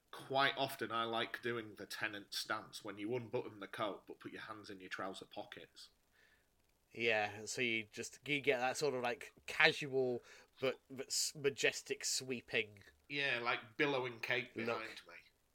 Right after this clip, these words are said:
Speaker 1: So
Speaker 2: Yeah.
Speaker 1: I disagree with
Speaker 2: Yeah.
Speaker 1: Donna. I like the Doctor's suit.
Speaker 2: Well,
Speaker 1: Uh,
Speaker 2: the co-, the coat's probably fine. She specifically says, and I do like the line,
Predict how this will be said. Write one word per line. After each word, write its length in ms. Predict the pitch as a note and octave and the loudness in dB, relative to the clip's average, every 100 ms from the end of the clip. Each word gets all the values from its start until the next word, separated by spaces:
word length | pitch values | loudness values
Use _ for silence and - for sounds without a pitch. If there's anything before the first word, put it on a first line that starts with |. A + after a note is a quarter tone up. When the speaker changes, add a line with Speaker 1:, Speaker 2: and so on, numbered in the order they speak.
| _ _ - | _ _ -12
Speaker 1:
So 160 | - | -2
Speaker 2:
Yeah. 340 | A2 A2 A#2 G#2+ | 0 2 4 6
Speaker 1:
I 60 | |
disagree 440 | D#3+ F3+ E3 C#3 C#3+ | 8 6 6 4 4
with 120 | A#2 | 4
Speaker 2:
Yeah. 160 | G#2+ A2+ | 0 0
Speaker 1:
Donna. 200 | A2+ - | -2 -4
I 140 | - B2 | 0 2
like 220 | A#2 A2 | 2 -2
the 80 | G2 | -6
Doctor's 340 | - - - | -12 -12 -10
suit. 260 | - G2 G2+ - - - - _ - | -8 -8 -12 -16 -20 -20 -20 _ 8
Speaker 2:
Well, 220 | A3 G#3+ - | 12 12 12
Speaker 1:
Uh, 80 | - - | 0 0
Speaker 2:
the 140 | G#3+ | 2
co-, 220 | G#3+ C4 - | 6 6 6
the 80 | G#3+ | 4
coat's 340 | A3 B3+ - | 8 8 8
probably 240 | - G#3+ G#3+ | 8 8 10
fine. 240 | G#3+ E3+ | 8 6
She 160 | D3 F3+ | 6 -4
specifically 540 | - F#3 B3+ B3 G#3+ | 0 8 8 8 2
says, 420 | F#3+ - C3 A2 - | 2 4 4 2 2
and 100 | D3+ | 6
I 40 | |
do 220 | - F#3+ F3 | 6 6 8
like 200 | E3+ C#3 | 6 6
the 40 | |
line, 400 | C3 B2 A#2 B2 | 4 6 6 4